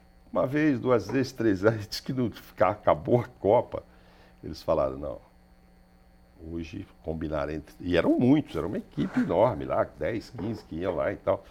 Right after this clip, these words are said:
"Hoje a gente vai deixar essa conta todinha pro Pelé." Coisa do Galvão lá, combinou com não sei quem e tal. O Arnaldo deve ter achado ótimo, né? <laughs> Vai deixar a conta pro Pelé.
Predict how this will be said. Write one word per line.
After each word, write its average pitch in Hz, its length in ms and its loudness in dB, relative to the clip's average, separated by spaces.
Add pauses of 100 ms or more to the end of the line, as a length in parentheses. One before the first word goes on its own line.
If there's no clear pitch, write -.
(540)
"Hoje 95 280 -6
a - 20 -10
gente 98 380 -14
vai 95 160 -6
deixar 92 320 -10
essa - 160 -18 (100)
conta - 160 -14 (260)
todinha 127 600 2
pro 110 140 -10
Pelé." 67 420 2 (760)
Coisa 98 220 -2
do 107 100 -6
Galvão 90 480 4
lá, 78 120 2
combinou 76 400 -8
com - 140 -6
não 78 100 -6
sei 76 160 -4
quem 82 280 -8
e - 20 -12
tal. 85 320 -6 (100)
O 67 80 0
Arnaldo 71 340 2
deve 69 160 -4
ter 67 100 0
achado 73 360 0
ótimo, 95 340 0
né? 98 100 -4
<laughs> - 40 -6
Vai 78 240 -8
deixar 80 280 -4
a - 20 -4
conta - 280 0
pro 80 140 -2
Pelé. 92 420 2